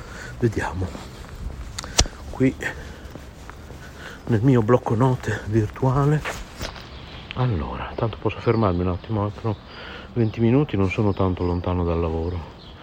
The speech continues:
Frasi, qui sul cellulare, vediamo. Non questa. Allora, "Non siamo Gesù", Nadia Mirasole. Ecco, quella ve l'ho già detta prima.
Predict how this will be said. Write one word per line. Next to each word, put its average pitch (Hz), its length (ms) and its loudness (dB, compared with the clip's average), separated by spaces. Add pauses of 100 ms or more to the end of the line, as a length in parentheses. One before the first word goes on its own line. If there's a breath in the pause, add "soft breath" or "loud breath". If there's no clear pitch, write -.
(520 loud breath)
Frasi, 80 600 4 (300 loud breath)
qui - 160 -10
sul 98 240 -10
cellulare, 110 540 0
vediamo. 71 720 -2 (2500 loud breath)
Non 90 280 -2
questa. 151 680 2 (920 loud breath)
Allora, 87 240 6
"Non 107 240 6
siamo 147 320 4
Gesù", 92 340 2 (140)
Nadia 120 460 4
Mirasole. 92 560 2
Ecco, 95 180 2
quella 107 240 4
ve 87 180 6
l'ho 92 140 8
già 92 140 4
detta 95 240 0
prima. 185 400 0